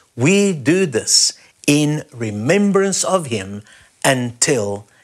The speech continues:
he comes. So let's pray and enjoy communion together.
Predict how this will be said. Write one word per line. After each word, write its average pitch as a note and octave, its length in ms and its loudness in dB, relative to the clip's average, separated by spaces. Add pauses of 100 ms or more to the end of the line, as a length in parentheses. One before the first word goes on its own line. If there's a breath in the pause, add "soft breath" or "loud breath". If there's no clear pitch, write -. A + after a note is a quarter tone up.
he A#2 180 0
comes. F2+ 540 -4
So G#2 260 0 (300 loud breath)
let's D3+ 320 2
pray G#2+ 420 -6 (240 soft breath)
and G#2+ 160 -4
enjoy G#2 340 0
communion G2+ 640 -4 (220)
together. F2+ 500 -8